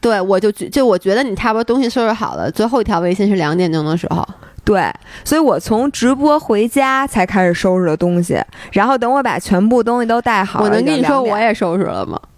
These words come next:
Speaker 2: 你也收拾了？
Speaker 1: 就我收拾了，我就想，如果说我收拾完，我当然不跟你说嘛，我说我回家感受一下，如果我收拾完了，腿觉得好了的话，就，就我，我也把什么冲锋衣什么都拿出来，都叠起来。然后呢，但是我，我，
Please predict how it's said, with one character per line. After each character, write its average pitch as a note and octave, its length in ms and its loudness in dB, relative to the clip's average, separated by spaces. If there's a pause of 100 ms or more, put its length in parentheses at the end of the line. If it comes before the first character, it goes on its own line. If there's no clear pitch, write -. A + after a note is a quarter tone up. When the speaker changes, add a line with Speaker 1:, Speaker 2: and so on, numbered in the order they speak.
(680)
Speaker 2:
你 C#4+ 260 6
也 B4 360 4
收 G#3+ 460 2
拾 G3+ 140 0
了？ - 100 4
Speaker 1:
就 D#4 80 2
我 - 240 0
收 F#4 400 0
拾 B3 240 -2
了， F#3 160 2
我 E3+ 140 2
就 D4 160 0
想， A#2 400 -6
如 G#3+ 180 2
果 C4 140 2
说 C4 120 0
我 G#3 140 -2
收 C#4 240 0
拾 C#4 80 -2
完， G3 180 0
我 G#3 60 2
当 D#4 140 0
然 F#4 120 2
不 F4+ 60 -2
跟 F4+ 100 -2
你 B3 80 -2
说 D#4+ 220 0
嘛， D4 100 0
我 G3 120 2
说 B3+ 100 2
我 G#3 60 0
回 A#3 120 0
家 B3+ 140 0
感 G#3 240 -4
受 G3 140 0
一 G3+ 100 2
下， G3 100 2
如 A3 160 0
果 D4+ 100 4
我 A3+ 140 0
收 - 220 0
拾 B3+ 100 -2
完 F#3 220 0
了， G#3+ 220 2
腿 C#3 440 -6
觉 F3+ 140 0
得 G#3 140 2
好 F#3+ 320 -4
了 F#2 180 -2
的 D3+ 100 2
话， G3 140 0
就， E3 140 -6
就 F#3+ 200 -2
我， E3+ 220 2
我 F#3+ 180 0
也 D#4 140 2
把 G3+ 180 0
什 F#3 80 -8
么 F#3 80 -2
冲 G#3+ 240 0
锋 G#3 140 0
衣 G#3+ 140 0
什 A3 100 0
么 F#3+ 80 -2
都 A3 140 0
拿 F3 240 -2
出 G3 60 0
来， E3+ 100 -2
都 G#3 140 0
叠 E3 280 -2
起 F#3+ 120 -2
来。 B2 220 -4 (380)
然 G#3 140 2
后 A#3 160 0
呢， F#3+ 220 -2 (280)
但 G3+ 160 2
是 E4+ 100 -2
我， G#3 360 -4
我， G3 180 2